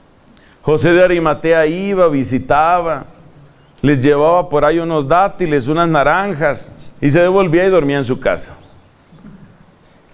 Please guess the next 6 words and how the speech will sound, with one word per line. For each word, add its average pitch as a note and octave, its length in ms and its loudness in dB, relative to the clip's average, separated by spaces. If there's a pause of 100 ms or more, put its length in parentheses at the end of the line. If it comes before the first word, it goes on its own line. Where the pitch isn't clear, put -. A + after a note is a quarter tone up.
(420)
Los B2 180 0
otros E3 340 0
sí E3+ 140 0
quedaban F3 440 0
allá D3 240 2
discutiendo. C3 760 -2